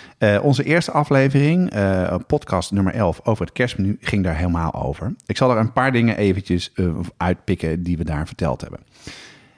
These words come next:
Eh, kerst is voor heel veel mensen het moment om culinair uit te pakken.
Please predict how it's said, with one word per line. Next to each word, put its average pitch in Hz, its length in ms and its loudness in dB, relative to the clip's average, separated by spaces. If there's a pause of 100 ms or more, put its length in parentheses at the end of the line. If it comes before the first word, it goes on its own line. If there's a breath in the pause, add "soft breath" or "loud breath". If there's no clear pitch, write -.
(280 loud breath)
Eh, 107 180 0
kerst 175 220 0
is 143 100 0
voor 110 120 0
heel 185 280 4
veel 139 140 0
mensen 107 300 2
het 127 160 0
moment 98 260 0
om 95 100 -4
culinair 87 340 -2
uit 101 160 -4
te - 100 -18
pakken. 190 340 -4